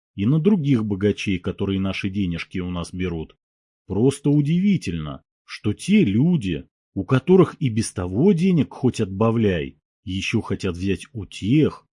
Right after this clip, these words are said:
у кого их вовсе нету. Я как-то сказал об этом дедушке с чердака, а он плюнул и ответил, что это жульничество, и таким людям надо дать хорошего пинка.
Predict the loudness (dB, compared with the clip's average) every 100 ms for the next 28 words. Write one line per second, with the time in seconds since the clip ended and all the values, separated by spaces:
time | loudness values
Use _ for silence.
0 | _ -6 -2 0 4 6 6 2 -2 2
1 | 2 0 -2 0 2 0 -2 -8 -10 _
2 | _ _ _ _ -2 0 0 0 -4 -4
3 | -4 0 2 2 2 4 2 4 2 0
4 | -8 -12 -8 -6 -4 -4 -4 -6 -6 -10
5 | _ _ -6 -2 2 0 2 4 4 4
6 | 2 2 0 0 -2 -2 -4 -10 -12 _
7 | _ -20 -4 -2 0 -2 2 2 4 4
8 | 4 2 -4 -14 -12 -12 -12 _ _ _
9 | -10 -6 -6 -2 0 2 2 2 0 0
10 | -2 -2 -2 -2 -4 -6 -2 -2 0 2
11 | 2 2 -2 -2 0 0 0 -2 -2 -2
12 | -8